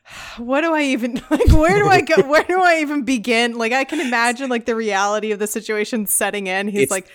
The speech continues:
Speaker 2: yeah.
Speaker 1: <sighs> "What do I do?"
Speaker 2: It's the end of Finding Nemo, where the fish escape the, uh,
Speaker 1: Yes.
Speaker 2: the dentist's aquarium, and they're like, "Well, now what?"
Speaker 1: Now what?
Speaker 2: Yeah.
Speaker 1: Yes.
Speaker 2: Which, side note, they absolutely should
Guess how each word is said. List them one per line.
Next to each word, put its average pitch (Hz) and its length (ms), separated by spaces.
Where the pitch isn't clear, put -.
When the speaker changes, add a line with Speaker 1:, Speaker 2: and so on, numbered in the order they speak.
Speaker 2:
yeah. 80 160
Speaker 1:
<sighs> - 180
"What 214 100
do 214 100
I - 80
do?" - 220
Speaker 2:
It's 127 160
the 151 120
end 147 160
of 139 100
Finding 127 400
Nemo, 104 380
where 90 160
the 90 100
fish - 320
escape 104 480
the, 101 320
uh, 98 300
Speaker 1:
Yes. 107 160
Speaker 2:
the 104 100
dentist's 101 560
aquarium, 110 540
and 82 80
they're 85 80
like, 85 240
"Well, 90 140
now - 200
what?" - 280
Speaker 1:
Now 226 260
what? 175 380
Speaker 2:
Yeah. 135 180
Speaker 1:
Yes. - 580
Speaker 2:
Which, 127 340
side 120 360
note, 101 260
they 110 280
absolutely 104 960
should 95 460